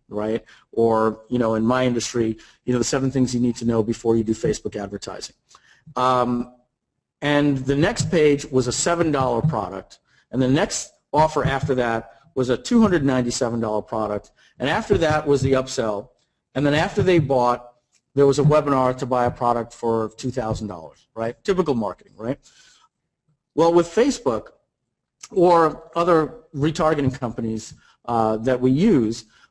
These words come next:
um, like Perfect Audience and things like that, you create these little if-then scenarios. And you say, "If somebody leaves this page and doesn't get on this page, then show them this ad. If they show up on this page but don't make it to here, then show them this ad."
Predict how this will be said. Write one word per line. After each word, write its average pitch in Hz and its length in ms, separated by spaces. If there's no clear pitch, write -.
um, 117 340
like 117 220
Perfect 127 320
Audience 147 420
and 113 120
things 123 180
like 117 160
that, 185 420
you 160 240
create 180 360
these 165 160
little 143 260
if-then 127 380
scenarios. 151 720
And 110 100
you 170 100
say, 135 480
"If 202 340
somebody 131 760
leaves 180 340
this 240 140
page 139 400
and 117 160
doesn't 147 260
get 151 120
on 143 140
this 151 140
page, 110 420
then 131 140
show 165 240
them 156 160
this 135 200
ad. 98 220
If 147 160
they 156 120
show 208 220
up - 140
on 226 140
this 170 180
page 107 420
but 123 140
don't 156 240
make 175 180
it 160 120
to 127 80
here, 240 420
then 160 140
show 226 220
them 240 180
this 170 180
ad." 95 280